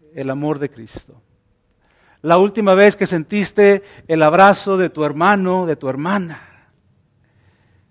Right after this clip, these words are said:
Entonces Pablo les dice, "Hey, recuerden eso". Fíjate, Pablo a esta iglesia de los filipenses, él, él las, los amaba mucho y ellos también lo amaban a él,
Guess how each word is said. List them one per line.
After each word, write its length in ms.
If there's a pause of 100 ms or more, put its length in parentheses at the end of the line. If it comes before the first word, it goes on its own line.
(960)
Entonces 240
Pablo 360
les 160
dice, 260
"Hey, 600
recuerden 580
eso". 460 (1040)
Fíjate, 460 (680)
Pablo 640 (360)
a 120
esta 240
iglesia 500
de 80
los 160
filipenses, 640
él, 320
él 160
las, 200
los 200
amaba 320
mucho 480 (180)
y 200
ellos 240
también 400
lo 80
amaban 380
a 100
él, 280